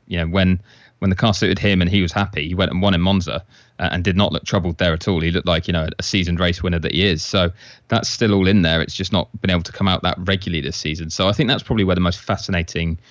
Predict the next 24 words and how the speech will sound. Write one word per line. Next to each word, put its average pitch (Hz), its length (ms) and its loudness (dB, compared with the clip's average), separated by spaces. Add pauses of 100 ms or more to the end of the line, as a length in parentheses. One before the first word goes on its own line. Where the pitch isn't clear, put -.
(200)
fight 107 340 0
is. - 300 -6 (340)
Um, 92 360 0 (160)
Ferrari 123 440 2
are, 82 120 -6 (100)
are 82 140 -6 (280)
set - 400 -4
with 82 120 -4
their 85 140 0
two 82 140 -8
drivers. 78 460 -2
I've 87 240 -2
been 90 100 -2
so 110 200 0
impressed 87 380 0
with 87 200 -2 (120)
what 92 200 0
Carlos 90 280 0
Sainz - 220 -2
has 85 80 -8
done 82 220 0
this 78 180 -4
year. 82 240 0 (360)
Um, 82 300 0